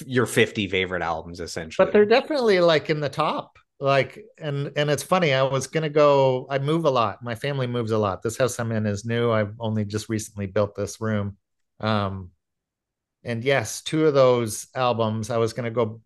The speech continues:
Speaker 2: grab 'em off my record shelf, but then realized they're still sitting in frames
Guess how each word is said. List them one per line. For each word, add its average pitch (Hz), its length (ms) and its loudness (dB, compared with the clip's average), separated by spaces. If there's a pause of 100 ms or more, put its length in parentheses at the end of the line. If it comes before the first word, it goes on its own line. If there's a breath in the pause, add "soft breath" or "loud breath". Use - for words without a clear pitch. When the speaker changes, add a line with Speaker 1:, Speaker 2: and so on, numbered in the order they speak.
(100)
Speaker 2:
grab 123 280 -2
'em 113 140 -4
off 107 280 -2
my 104 160 -2
record 104 480 -4
shelf, 101 460 -4
but 95 140 -8
then 110 160 -4
realized 107 560 -2
they're 101 120 -6
still - 280 -6
sitting 120 460 -6
in 98 140 -4
frames 104 880 -6